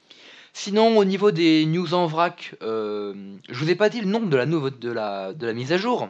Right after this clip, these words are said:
qui a été dévoilée. La un point douze sera donc la mise à jour du monde en couleur, ce qui est plutôt cohérent avec tout ce qu'on a eu jusqu'à présent, avec les nouveaux blocs de couleurs, euh, la mise à jour des couleurs, tout ça, euh, les blocs de terracotta. On a aussi les perroquets, du coup, qui vont avec ce, avec ce thème.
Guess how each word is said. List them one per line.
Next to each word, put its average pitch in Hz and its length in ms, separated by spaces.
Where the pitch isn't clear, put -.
qui - 80
a 120 60
été 123 100
dévoilée. 127 540
La 120 160
un 147 60
point 143 180
douze 185 180
sera 135 280
donc 196 260
la 175 340
mise 160 260
à 160 120
jour 196 260
du 147 160
monde 208 260
en 208 120
couleur, 151 480
ce - 80
qui 117 80
est 113 40
plutôt 139 220
cohérent 135 400
avec 104 180
tout 127 100
ce - 40
qu'on 123 100
a 117 60
eu 120 60
jusqu'à 110 180
présent, 131 380
avec 107 180
les 110 60
nouveaux 104 160
blocs 101 180
de 104 80
couleurs, 117 500
euh, 98 100
la 95 80
mise 107 160
à 104 40
jour 104 120
des 117 100
couleurs, 101 580
tout 104 120
ça, 110 460
euh, 90 220
les 101 160
blocs 110 240
de 107 80
terracotta. 120 880
On 107 140
a 92 260
aussi 95 220
les 117 100
perroquets, 123 460
du 123 100
coup, 196 120
qui 123 180
vont 135 180
avec 113 220
ce, 95 400
avec 95 220
ce - 100
thème. 170 340